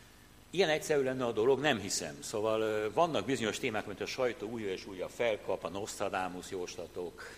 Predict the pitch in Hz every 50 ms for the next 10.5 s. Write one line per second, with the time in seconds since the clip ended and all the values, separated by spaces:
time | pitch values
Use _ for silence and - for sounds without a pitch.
0 | - - - - - - 98 107 107 - - 104 92 92 90 90 87 - - 90
1 | - - - 98 92 90 - 98 90 87 90 90 82 - - 90 87 87 85 85
2 | - - - - - - - - - - - - 107 101 - - 92 85 - -
3 | 92 90 95 95 101 110 120 127 139 120 - - - - - - - - - -
4 | - - - - 104 113 104 - - 104 98 98 92 92 90 90 90 90 95 90
5 | 98 98 92 87 90 90 90 - 101 90 90 87 87 87 - - 90 85 85 82
6 | 78 - - - 101 104 120 127 123 113 117 107 113 110 - 160 135 107 123 104
7 | 92 98 101 95 92 92 90 90 - - - 156 120 113 101 107 110 - 98 95
8 | 90 85 92 87 - 101 92 - 87 - 87 85 82 - - 104 95 87 80 -
9 | 90 80 - - 85 80 80 78 - - 87 82 90 - 85 82 - - 92 87
10 | 80 - 85 - 90 90 95 113 131 -